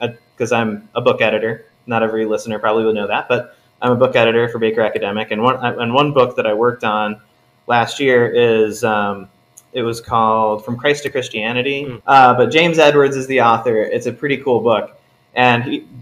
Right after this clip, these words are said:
Speaker 1: the basic premise of the book is he says that in the first seventy-five years after Jesus' death, the church changed more than it
Speaker 2: Mm.
Speaker 1: did in the, in all of the years after that,
Speaker 2: Mm.
Speaker 1: up till today. That there was just, there was a massive amount of, of change
Speaker 2: Yeah.
Speaker 1: going on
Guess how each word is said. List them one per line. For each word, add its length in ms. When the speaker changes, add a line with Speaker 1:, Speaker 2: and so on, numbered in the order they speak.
Speaker 1:
the 80
basic 320
premise 260
of 60
the 60
book 200
is 80
he 120
says 220
that 140
in 60
the 60
first 320
seventy-five 760
years 460
after 300
Jesus' 460
death, 440
the 80
church 400
changed 520
more 260
than 140
it 100
Speaker 2:
Mm. 40
Speaker 1:
did 360
in 200
the, 200
in 320
all 260
of 140
the 80
years 400
after 360
that, 320
Speaker 2:
Mm. 220
Speaker 1:
up 160
till 160
today. 460
That 140
there 100
was 100
just, 220
there 80
was 100
a 80
massive 720
amount 480
of, 480
of 160
change 300
Speaker 2:
Yeah. 120
Speaker 1:
going 300
on 100